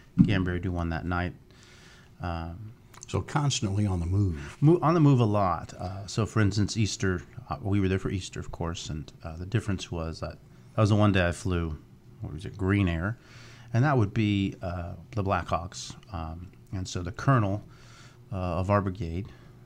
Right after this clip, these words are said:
Speaker 1: um, his wife was a practicing Catholic. She was a daily masser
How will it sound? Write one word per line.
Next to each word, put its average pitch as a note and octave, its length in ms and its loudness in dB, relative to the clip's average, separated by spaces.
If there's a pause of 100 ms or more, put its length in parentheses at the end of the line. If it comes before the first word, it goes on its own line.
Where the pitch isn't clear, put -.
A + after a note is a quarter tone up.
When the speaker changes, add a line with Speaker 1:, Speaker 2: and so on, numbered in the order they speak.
(160)
Speaker 1:
um, E2 500 -8 (540)
his A2+ 320 4
wife F#2+ 320 0
was F2+ 180 0
a E2+ 140 -4
practicing F#2+ 800 -6
Catholic. - 360 -4
She F#2+ 160 -4
was E2+ 180 -6
a - 60 -6
daily G2 340 -2
masser F2 500 -4